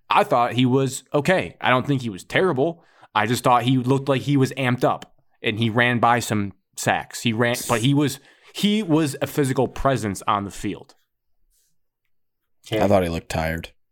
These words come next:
Speaker 2: He was graded out by P F F, a hundred and twenty-first out of
Speaker 3: One thirty.
Speaker 2: one twenty-one.
Speaker 3: Oof.
Speaker 1: To
Speaker 2: Pass
Speaker 1: last.
Speaker 2: rush defenders on Sunday. Second to
Speaker 1: Can
Speaker 2: last.
Speaker 1: only go up.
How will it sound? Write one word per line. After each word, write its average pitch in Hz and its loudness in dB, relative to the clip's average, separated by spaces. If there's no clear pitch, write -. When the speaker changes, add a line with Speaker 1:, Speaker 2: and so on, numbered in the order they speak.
Speaker 2:
He 127 4
was 127 2
graded 123 2
out 107 2
by 107 2
P 117 0
F 110 -2
F, 98 0
a - 0
hundred 123 2
and 117 -4
twenty-first - -4
out 123 4
of 160 2
Speaker 3:
One 107 0
thirty. 92 0
Speaker 2:
one 117 4
twenty-one. 110 2
Speaker 3:
Oof. 113 0
Speaker 1:
To 127 -4
Speaker 2:
Pass 113 -2
Speaker 1:
last. 120 4
Speaker 2:
rush 131 2
defenders 104 -2
on 113 2
Sunday. 95 -2
Second 131 2
to 139 4
Speaker 1:
Can 131 6
Speaker 2:
last. 139 4
Speaker 1:
only 180 2
go 165 2
up. 135 0